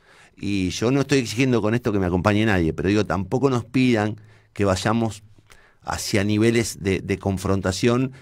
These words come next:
eh, que nos terminen exponiendo a, no sé, eh, denuncias o, o a campañas, eh, porque somos muy chiquitos, somos muy chiquitos. Tengo, como decía Fito Páez una vez, le dijo,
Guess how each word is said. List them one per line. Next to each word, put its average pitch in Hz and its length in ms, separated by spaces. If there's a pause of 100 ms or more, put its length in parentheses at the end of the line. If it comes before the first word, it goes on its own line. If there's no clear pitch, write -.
(200)
eh, 87 220
que 98 120
nos 92 140
terminen 104 320
exponiendo 95 560
a, 71 640
no 92 100
sé, - 340 (480)
eh, 87 800 (800)
denuncias 104 1200
o, 78 280
o 85 220
a 80 80
campañas, 107 840
eh, 76 300 (120)
porque 85 180
somos 107 240
muy 101 120
chiquitos, 73 440 (300)
somos 120 240
muy 92 120
chiquitos. - 380 (300)
Tengo, 127 280
como 117 180
decía 139 200
Fito 139 240
Páez 139 180
una 131 120
vez, 143 140
le 113 260 (500)
dijo, 110 640